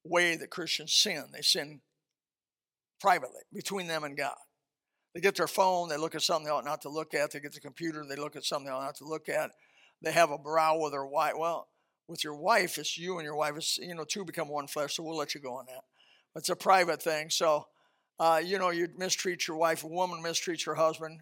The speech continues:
and you know what happens. And so you get some sin. It's sin.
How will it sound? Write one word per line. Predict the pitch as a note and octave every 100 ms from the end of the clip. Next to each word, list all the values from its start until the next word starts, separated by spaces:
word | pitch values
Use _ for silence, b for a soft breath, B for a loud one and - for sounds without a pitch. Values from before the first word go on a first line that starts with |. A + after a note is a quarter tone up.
| -
and | G3+
you | A#3
know | F#3+ F3
what | D#3 D3+
happens. | C#3 B2+ C#3+ C3 D#3 - _ _ _ _ _ _ _ _ _ _ _ _ -
And | E3+ E3+
so | - F#3 E3+ E3
you | E3+ F3
get | G#3 A3
some | - G3+ F#3
sin. | - - F4 D3
It's | E3+ -
sin. | - G4